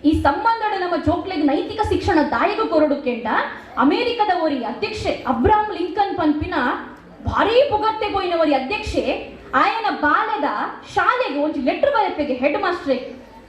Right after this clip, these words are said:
ಆ ಲೆಟರ್ ಅಂತದ್ದು ಹೆಡ್ ಮಾಸ್ಟ್ರೇ ಬೋರ್ಡ್‌ಗೆ ಹಾಕೊಂಡು, "ದೇಶದ ಅಧ್ಯಕ್ಷರಾರು ದಾದ ಪತ್ರ ಬರೆಯಿರಿ ಇಂಕ್, ಅರ್ನ ಮಗೆ ಒಂದೇ ಶಾಲೆಡ್ ಓದುವೆ, ಏನ ಬರೆತಾರ?" ನನ್ನ ಪಂದು ಬೋರ್ಡ್ದು ಬೋರ್ಡ್ದು ಹೆಡ್ ಮಾಸ್ಟರ್ ಆ ಪತ್ರನ ಓಪನ್ ಮಲ್ಪೇರಿಗೆ, ಆ ಪತ್ರದ ಅಬ್ರಹಾಂ ಲಿಂಕನ್ ಬರೆಪೇರಿಗೆ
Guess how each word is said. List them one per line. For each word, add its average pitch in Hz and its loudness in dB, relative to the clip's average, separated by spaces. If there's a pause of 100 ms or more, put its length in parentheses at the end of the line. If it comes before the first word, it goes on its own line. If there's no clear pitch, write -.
(460)
ಆ 277 4
ಲೆಟರ್ 349 0
ಅಂತದ್ದು 427 -4
ಹೆಡ್ 381 0
ಮಾಸ್ಟ್ರೇ 480 0 (100)
ಬೋರ್ಡ್‌ಗೆ 440 0
ಹಾಕೊಂಡು, 277 -2 (480)
"ದೇಶದ 415 0
ಅಧ್ಯಕ್ಷರಾರು 359 0 (600)
ದಾದ 554 2 (100)
ಪತ್ರ 453 -6
ಬರೆಯಿರಿ 311 0
ಇಂಕ್, 277 2 (500)
ಅರ್ನ 440 2
ಮಗೆ 415 2
ಒಂದೇ 480 0
ಶಾಲೆಡ್ 403 2
ಓದುವೆ, 262 2 (400)
ಏನ 370 2
ಬರೆತಾರ?" 320 2
ನನ್ನ 277 2
ಪಂದು 269 2 (300)
ಬೋರ್ಡ್ದು 415 2
ಬೋರ್ಡ್ದು 330 -4
ಹೆಡ್ 294 0
ಮಾಸ್ಟರ್ 359 -2
ಆ 269 4
ಪತ್ರನ 392 0
ಓಪನ್ 359 0
ಮಲ್ಪೇರಿಗೆ, 254 -4 (240)
ಆ 254 4
ಪತ್ರದ 359 0
ಅಬ್ರಹಾಂ 370 0
ಲಿಂಕನ್ 349 -4
ಬರೆಪೇರಿಗೆ 294 0